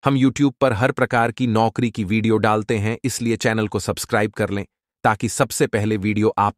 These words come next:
तक पहुंचे। ये वीडियो आप जरूरतमंद लोगों को भी शेयर करें। डॉक्यूमेंट पूरे होने चाहिए, एक भी डॉक्यूमेंट कम होगा तो नौकरी नहीं मिलेगी। जिसके पास डॉक्यूमेंट न हो, कृपया कॉल ना करें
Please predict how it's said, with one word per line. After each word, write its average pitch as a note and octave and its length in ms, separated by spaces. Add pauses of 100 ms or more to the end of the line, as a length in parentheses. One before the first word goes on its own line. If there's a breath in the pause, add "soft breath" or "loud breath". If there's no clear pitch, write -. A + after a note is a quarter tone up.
तक G#2 120
पहुंचे। F2+ 420 (440)
ये A2+ 140
वीडियो A2 460
आप G#2+ 200 (120)
जरूरतमंद G#2 760 (340)
लोगों A2+ 360
को A2+ 140
भी A2 140
शेयर A2 300
करें। F#2 240 (380)
डॉक्यूमेंट A2+ 480
पूरे A2 260
होने F#2+ 260
चाहिए, F2 420 (300)
एक B2+ 200
भी A2+ 120
डॉक्यूमेंट G#2 460
कम G#2+ 180
होगा G2 260
तो G#2+ 100
नौकरी G2 300
नहीं F#2+ 200
मिलेगी। E2+ 400 (300)
जिसके G#2+ 220
पास G2+ 180
डॉक्यूमेंट G2+ 440
न G2 120
हो, G2+ 400 (240)
कृपया A2+ 260 (100)
कॉल A2 220
ना G2+ 160
करें F2 300